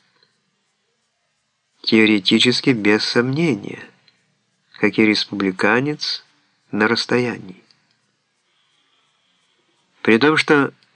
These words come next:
перо его время от времени может преобразоваться в орудие борьбы. В том же тысяча восемьсот тридцать восьмом году, то есть за десять лет до отмены Франции рабства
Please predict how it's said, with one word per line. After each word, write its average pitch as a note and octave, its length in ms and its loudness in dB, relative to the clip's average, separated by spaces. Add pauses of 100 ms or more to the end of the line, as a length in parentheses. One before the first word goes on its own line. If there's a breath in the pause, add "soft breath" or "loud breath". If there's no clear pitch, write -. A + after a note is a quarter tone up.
(120)
перо A#2 360 2
его A2+ 240 2
время A#2+ 340 0
от A2+ 120 -2
времени A#2 380 0
может A2 400 0
преобразоваться G#2+ 840 0
в G#2 60 0
орудие A2 500 0
борьбы. G#2+ 560 -2 (1300)
В - 80 -20
том C#3+ 240 2
же C3+ 140 0
тысяча C3+ 420 0
восемьсот B2+ 460 -2
тридцать B2 300 -2
восьмом A#2 360 0
году, A#2 300 0
то - 140 0
есть G2+ 360 -2
за A2+ 160 2
десять A#2+ 420 -2
лет A2 240 0
до G#2 140 2
отмены G2 460 0
Франции F#2+ 560 -2
рабства - 600 -4